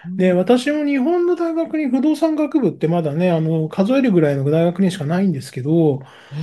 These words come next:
Speaker 2: やっぱそういう不動産勉強する学部ってあった方がいいなっていうのは常々思ってるんですよね。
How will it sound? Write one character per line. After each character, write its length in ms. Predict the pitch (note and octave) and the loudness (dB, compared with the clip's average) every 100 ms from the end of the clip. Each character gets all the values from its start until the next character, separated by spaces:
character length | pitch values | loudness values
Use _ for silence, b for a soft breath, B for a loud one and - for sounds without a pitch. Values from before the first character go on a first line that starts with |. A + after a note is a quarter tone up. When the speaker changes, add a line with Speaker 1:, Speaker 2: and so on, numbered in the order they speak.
| F#3 | -2
Speaker 2:
や 60 | |
っ 40 | G3 | 2
ぱ 100 | B3 | 2
そ 120 | F#3+ | 4
う 40 | |
い 20 | B3 | 2
う 40 | |
不 100 | B3 | 4
動 140 | D#4+ G4+ | 2 2
産 200 | G4+ C#4+ | 2 4
勉 180 | G3 F3 | 4 4
強 120 | F3 | 2
す 140 | F3 | 2
る 80 | E3+ | 2
学 280 | E3 D#3+ F3 | 2 0 0
部 80 | E3+ | -2
っ 20 | |
て 100 | F3 | 0
あ 40 | B3+ | -2
っ 60 | |
た 100 | B3+ | 2
方 60 | D4+ | 4
が 100 | F#3+ | 4
い 60 | |
い 20 | A#3 | 4
な 100 | G3 | 2
っ 60 | |
て 80 | - | 0
い 40 | |
う 60 | C#3 | -4
の 60 | C3+ | -4
は 40 | |
常 280 | C3 D4+ F4 | -4 0 2
々 160 | F4 F3+ | 2 2
思 140 | F#3+ | 2
っ 40 | G#3+ | 2
て 100 | G#3 | 2
る 80 | |
ん 60 | C3+ | 0
で 60 | A2 | -4
す 100 | - | -8
よ 80 | B2 | -2
ね。 320 | F#3 G#3+ | 0 0